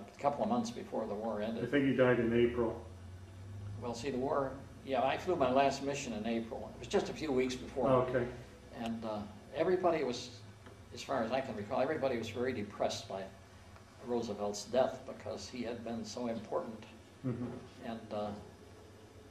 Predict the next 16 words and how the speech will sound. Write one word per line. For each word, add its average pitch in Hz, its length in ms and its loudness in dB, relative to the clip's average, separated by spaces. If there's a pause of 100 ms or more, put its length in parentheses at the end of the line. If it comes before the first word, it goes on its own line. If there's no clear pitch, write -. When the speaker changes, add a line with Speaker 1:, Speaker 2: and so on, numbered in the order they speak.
(340)
Speaker 1:
seemed 120 280 0
to 107 60 -4
be 107 100 -4
such 117 260 -2
a - 40 -10
great 113 320 -2
leader, 127 260 0 (100)
you 110 60 -10
know. 110 120 -6 (1000)
Uh, 117 200 -4
I 123 80 0
remember 123 500 -2
f-, - 320 -16
feeling 113 320 -6
very 110 180 -6
depressed, - 460 -6